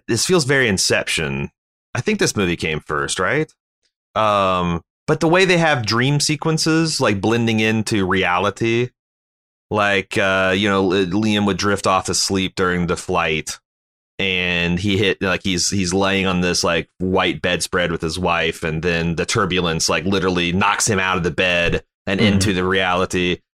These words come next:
Speaker 1: And then there was another one when Poindexter is, no, no, it's not Poindexter, it's, uh,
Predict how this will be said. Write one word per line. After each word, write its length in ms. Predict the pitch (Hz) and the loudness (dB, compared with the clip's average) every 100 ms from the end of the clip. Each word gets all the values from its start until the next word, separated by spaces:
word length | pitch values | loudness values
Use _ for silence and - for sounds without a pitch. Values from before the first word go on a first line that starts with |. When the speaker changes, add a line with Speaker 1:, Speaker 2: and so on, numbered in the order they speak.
| _ 107 | _ -2
Speaker 1:
And 100 | 113 | 0
then 80 | 113 | 2
there 120 | 113 | 2
was 180 | 110 104 | 2 2
another 320 | 107 107 107 | 2 2 2
one 420 | 101 101 95 95 | 2 2 2 2
when 180 | 95 87 | 0 0
Poindexter 880 | - 110 98 90 - - 85 82 76 | 0 0 2 0 -2 -2 -2 -2 -2
is, 320 | 87 82 78 | 0 0 0
no, 120 | 143 196 | 0 2
no, 160 | 196 | 2
it's 100 | 139 | 0
not 140 | 165 - | -2 -2
Poindexter, 540 | 147 120 90 - 90 | -2 0 -2 -2 -4
it's, 240 | 82 - 92 | -4 -4 -2
uh, 400 | 87 85 85 | 0 0 -2